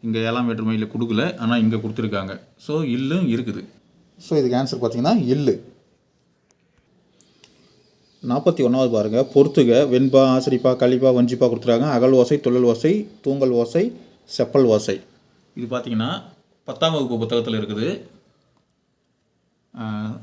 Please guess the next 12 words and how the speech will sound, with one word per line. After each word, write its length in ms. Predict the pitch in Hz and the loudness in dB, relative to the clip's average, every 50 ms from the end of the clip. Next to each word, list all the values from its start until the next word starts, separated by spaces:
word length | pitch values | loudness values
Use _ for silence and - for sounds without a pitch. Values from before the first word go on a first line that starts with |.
| - - _ _ _ _ _ - | -20 -20 _ _ _ _ _ -10
ஒவ்வொரு 280 | 139 127 139 147 143 143 | -6 -4 -2 -2 -2 -2
லைன், 200 | 147 135 117 117 | -2 -2 -2 -2
மொத 120 | 127 131 | -2 -2
மொத 240 | 147 143 143 139 139 | -2 -4 -2 -2 -2
லைனே 200 | 127 123 127 139 | -2 -2 -4 -4
அப்படியே 320 | 143 131 123 135 123 113 | -4 -4 -4 -4 -4 -4
கொடுத்துருக்காங்க 200 | 120 113 113 107 | -4 -4 -2 -2
பாருங்க. 300 | 101 101 101 104 - 127 | -4 -4 -6 -6 -6 -6
செப்பல் 180 | 113 117 143 139 | -2 -2 0 0
ஓசை 360 | 131 120 110 113 117 104 - - | 2 0 0 -2 -6 -8 -6 -4
வெண்பாவிற்கு 480 | 110 117 127 123 131 127 120 117 113 - | -2 -2 0 0 2 0 0 0 -2 -2
உரியது, 440 | 117 117 120 117 131 156 180 185 | -2 0 0 0 0 0 -2 -2